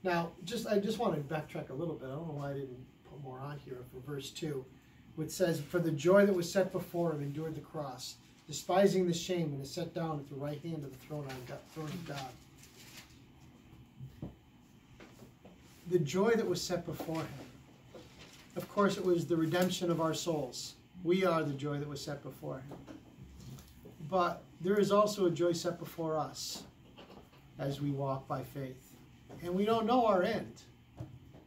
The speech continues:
You know, we could, we could be coming into an age where Christians are persecuted more in this country than they have, than they have been in many, maybe ever. I mean, in this country. Uh, there are Christians who are persecuted in other countries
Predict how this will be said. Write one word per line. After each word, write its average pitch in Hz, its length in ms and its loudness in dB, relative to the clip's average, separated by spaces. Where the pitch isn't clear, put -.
You 151 80 -6
know, 165 100 -4
we 175 140 2
could, 196 540 0
we 196 180 2
could 220 200 -2
be 202 100 0
coming 202 320 2
into 196 320 2
an 180 80 2
age 175 340 2
where 180 340 0
Christians 180 500 -4
are 170 200 4
persecuted 175 760 -2
more 175 240 2
in 170 100 2
this 185 160 0
country 160 520 -6
than 160 220 -2
they 160 80 -4
have, 160 260 -2
than 165 140 -2
they 165 80 -2
have 165 260 -2
been 165 200 0
in 160 100 -2
many, 165 340 0
maybe 170 300 4
ever. - 260 2
I 143 40 -8
mean, 143 180 -8
in 131 100 -6
this 180 140 -4
country. 131 420 -12
Uh, 135 280 -6
there 170 140 2
are 190 200 4
Christians 190 380 0
who 196 80 0
are 185 60 4
persecuted 190 680 0
in 185 80 2
other 185 220 4
countries 180 580 -2